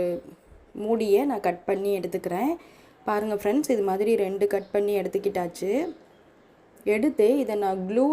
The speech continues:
அப்ளை பண்ணி இதை ரெண்டையும் இந்த மாதிரி ஒட்டி எடுத்துக்கோங்க. நல்லா ஒட்டி எடுத்துக்கிட்டாச்சு. க்ளூ அப்ளை பண்ணி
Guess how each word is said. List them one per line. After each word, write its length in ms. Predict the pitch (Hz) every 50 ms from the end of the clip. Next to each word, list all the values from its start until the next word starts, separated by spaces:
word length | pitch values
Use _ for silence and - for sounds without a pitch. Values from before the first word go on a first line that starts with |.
| 294 233
அப்ளை 240 | 214 - 214 208 220 208
பண்ணி 260 | 220 196 190 185 202 247 285
இதை 100 | 226 220 185 185
ரெண்டையும் 580 | 185 190 190 214 208 202 185 185 202 262 320 381 403 - - - - - - - - - - - - - _ _ - - - _ _ - - - _ - - - - 220
இந்த 140 | 220 208 208 208 208
மாதிரி 300 | 202 214 214 214 214 247 285 277 214
ஒட்டி 220 | 190 190 190 - 233 226 208
எடுத்துக்கோங்க. 520 | 190 180 - 185 - 180 175 170 170 165 - - - - - - - - - - - - - - - - - - - - - - - - - - - _ _ _ _ _ _ _ - - - - - - - - - -
நல்லா 220 | - 202 202 214 214 220 208
ஒட்டி 220 | 202 202 - 220 220 208
எடுத்துக்கிட்டாச்சு. 1000 | 196 190 190 - 196 - 175 - 190 180 180 175 170 165 165 - - - 202 208 226 269 311 - - - - - - - - - - - - - _ _ - _ _ - _ _ - - - - - - - - - - _ _
க்ளூ 220 | 220 202 226 240 254 254 233
அப்ளை 220 | 240 220 214 214 214 -
பண்ணி 240 | 202 196 196 196 233